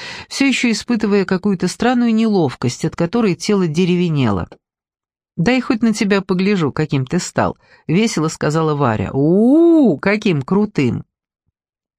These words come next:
Её комплимент явно относился к его костюму и смутил Шахова ещё больше. Как жаль, что он не переоделся в любимые джинсы, а так и припёрся навстречу в ненавистном костюме и галстуке удавки.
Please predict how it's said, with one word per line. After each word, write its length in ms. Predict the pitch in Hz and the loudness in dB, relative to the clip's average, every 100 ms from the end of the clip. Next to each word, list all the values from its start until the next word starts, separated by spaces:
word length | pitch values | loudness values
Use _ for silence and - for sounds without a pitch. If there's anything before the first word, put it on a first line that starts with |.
| _ _ _ _ _ _ _ _ _ - - - - _ _ - | _ _ _ _ _ _ _ _ _ -20 -20 -20 -20 _ _ 0
Её 320 | 185 262 370 | 2 4 2
комплимент 640 | 302 240 220 226 294 269 | 2 0 2 2 0 0
явно 420 | 190 247 302 254 | 0 2 2 0
относился 640 | 208 185 190 190 262 240 220 | 0 0 0 0 -2 0 -2
к 80 | 180 | 0
его 200 | 185 214 | 0 2
костюму 760 | 170 147 - 127 113 117 131 | 0 -2 -4 -2 0 0 0
и 240 | - 190 | 0 0
смутил 480 | 185 - 208 220 277 | 0 0 0 0 -2
Шахова 420 | 226 220 214 185 | 0 0 0 0
ещё 260 | 165 156 175 | 0 0 -2
больше. 440 | 151 123 104 - - _ _ _ - _ _ _ | 0 -2 -2 -4 -8 _ _ _ -20 _ _ _
Как 200 | 233 214 | -2 0
жаль, 260 | 190 202 175 | 2 2 0
что 260 | - 165 | -4 -2
он 160 | 151 147 | -2 0
не 120 | 165 | -2
переоделся 760 | 165 156 151 160 220 208 - 139 | 0 -2 -2 -2 -2 -2 -4 -4
в 60 | |
любимые 520 | 143 160 196 190 147 | -2 -2 0 0 0
джинсы, 460 | 131 131 139 123 - | -2 -2 -2 -2 -4
а 80 | 160 | -2
так 220 | 247 226 | -2 -2
и 80 | 165 | -2
припёрся 680 | - 170 170 170 127 - 135 | 0 -2 0 -2 -2 -4 -4
навстречу 640 | 135 - - 190 175 147 | -4 -6 -4 -4 -2 -4
в 100 | 135 | -2
ненавистном 720 | 156 175 185 196 190 - 147 | 0 2 2 0 -2 -2 -4
костюме 720 | 147 - 185 - 233 220 160 143 | -2 -2 -4 -2 0 0 0 -2
и 40 | |
галстуке 600 | 127 175 180 - 151 - | -2 -2 -2 -4 -4 -2
удавки. 540 | 151 135 117 104 - | -2 -2 -4 -4 -10